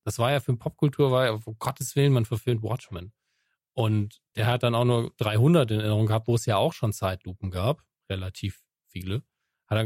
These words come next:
nur gedacht, um Gottes Willen, um Gottes Willen, bitte, bitte lass es nicht nur Zeitlupe sein. Also das ist schon lange so, dass man das weiß. Und jetzt hat er halt einen Vier-Stunden-Film, wo gefühlt ein Drittel Zeitlupe ist.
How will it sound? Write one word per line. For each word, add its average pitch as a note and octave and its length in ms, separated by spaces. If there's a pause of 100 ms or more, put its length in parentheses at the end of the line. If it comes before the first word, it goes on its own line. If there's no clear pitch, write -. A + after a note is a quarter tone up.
nur A2 100
gedacht, G#2+ 300
um G2+ 120
Gottes G#2 440
Willen, G2+ 240
um F#2 100
Gottes F#2 240
Willen, G#2 140
bitte, G#2 280
bitte G#2 220
lass G2 200
es G2 80
nicht G2+ 200
nur G2+ 100
Zeitlupe F#2+ 500
sein. - 220 (140)
Also G#2+ 160
das G#2+ 220
ist - 340
schon G2+ 440
lange G#2 400
so, F2+ 220
dass - 180
man F2+ 140
das F2 140
weiß. G2+ 380 (520)
Und G3 120
jetzt C3+ 180
hat G#2+ 100
er G#2 60
halt G#2+ 120
einen A2+ 60
Vier-Stunden-Film, A#2+ 720
wo G#2 100
gefühlt G#2 800 (440)
ein B2 120
Drittel C3+ 560
Zeitlupe D3 560
ist. - 280